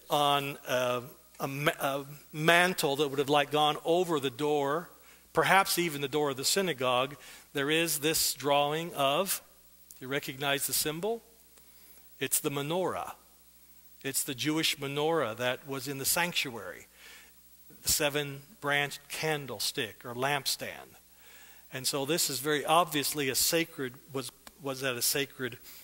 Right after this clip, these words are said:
Jewish place. They've also discovered,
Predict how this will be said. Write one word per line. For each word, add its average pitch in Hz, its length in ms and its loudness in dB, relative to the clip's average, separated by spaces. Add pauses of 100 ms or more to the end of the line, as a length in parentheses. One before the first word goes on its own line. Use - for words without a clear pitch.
(220)
Jewish 143 500 -2
place. - 580 0 (540)
They've 190 160 6
also 262 300 8
discovered, 190 680 4